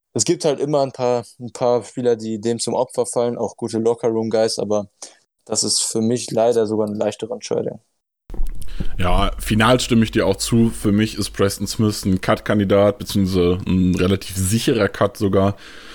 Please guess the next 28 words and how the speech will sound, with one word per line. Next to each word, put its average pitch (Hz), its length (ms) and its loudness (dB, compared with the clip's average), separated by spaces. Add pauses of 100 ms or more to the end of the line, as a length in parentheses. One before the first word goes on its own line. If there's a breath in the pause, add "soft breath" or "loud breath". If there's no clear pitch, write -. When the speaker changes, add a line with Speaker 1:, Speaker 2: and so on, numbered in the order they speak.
(200 loud breath)
Speaker 2:
Wobei 107 220 2
ich 139 80 0
dazu 135 240 0
sagen 131 240 4
muss, 131 140 2
vielleicht 117 840 0
findet 127 460 0
man 117 100 2
jemanden, 117 340 2
der 107 120 4
für 113 160 0
ihn 104 120 2
tradet. 160 600 2 (1400 loud breath)
Es 120 200 0
ist 131 140 -2
immer, 139 240 4
ich 127 80 0
bin 151 120 2
immer 147 140 4
sch-, - 160 -2 (180)
äh, 117 300 4
bin 127 340 -4
kein 123 220 0
Fan 127 200 2
davon 131 220 0
zu 123 100 0
sagen, 113 420 4
ja, 107 420 6